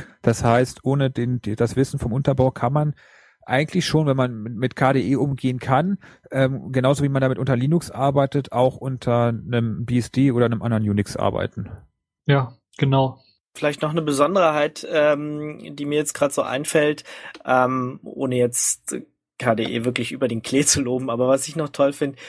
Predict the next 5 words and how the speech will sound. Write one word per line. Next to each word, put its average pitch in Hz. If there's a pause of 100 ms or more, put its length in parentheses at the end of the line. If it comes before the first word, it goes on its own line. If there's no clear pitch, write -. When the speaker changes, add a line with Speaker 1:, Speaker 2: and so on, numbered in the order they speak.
(240)
Speaker 3:
ähm, 127
der 123
Dateimanager, 151
der 135
Dolphin, 180